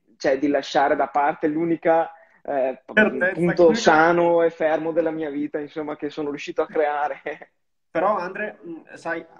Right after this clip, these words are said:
Speaker 2: Anna è un'ancora, ok? E tu sei una barca, va bene? Una barca, tu per salpare dovresti togliere l'ancora e partire, oppure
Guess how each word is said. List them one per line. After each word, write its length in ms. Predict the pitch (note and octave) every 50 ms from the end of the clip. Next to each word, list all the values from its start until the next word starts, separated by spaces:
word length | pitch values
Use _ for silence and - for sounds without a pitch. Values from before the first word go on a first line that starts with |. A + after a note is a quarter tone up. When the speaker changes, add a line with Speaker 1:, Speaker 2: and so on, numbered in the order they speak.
| _
Speaker 2:
Anna 380 | - D#3+ E3+ F#3+ G#3 A#3 B3 -
è 80 | -
un'ancora, 760 | E3 E3+ E3 C#3+ B2 A#2+ A#2 A#2 A#2 A#2 A2+ G#2+ G#2 A2+ - _
ok? 140 | _ _ _ A#2+
E 380 | A2+ A2+ A2+ A2+ A2+ - C#3 -
tu 120 | E3+ F3
sei 180 | F3 - G3 F#3+
una 160 | G3 F#3+ D#3
barca, 720 | B2 A2 G2 G2+ G2+ G#2 - - G#2 F#2+ F#2 - _ _
va 120 | - A2+ G#2+
bene? 400 | A2 G#2+ G#2 A2 A2 - - _ -
Una 240 | D3+ D#3+ F3+ F#3+ F3
barca, 760 | C3 B2 B2+ - - - - F3+ F#3 F#3+ F#3 - D3+ - _
tu 240 | _ F3 F3 F3 E3+
per 160 | E3+ D#3+ D3+
salpare 460 | - - D3+ C3+ B2 C3+ C3 C3+ C#3+
dovresti 380 | D3+ D#3+ D#3 C#3 C#3 - C3 -
togliere 380 | - C#3+ D3 D3+ D#3+ F3 E3 D3
l'ancora 420 | A#2+ G#2+ A2+ B2+ B2 - E3 D#3+
e 60 | D3+
partire, 640 | - - B2 - - - _ A#2 G#2 G#2 G2+ A2 A2 G#2+
oppure 920 | - - - _ _ - C#3+ B2+ A#2+ A#2 A2+ A2+ B2 D3+ G#3 - - _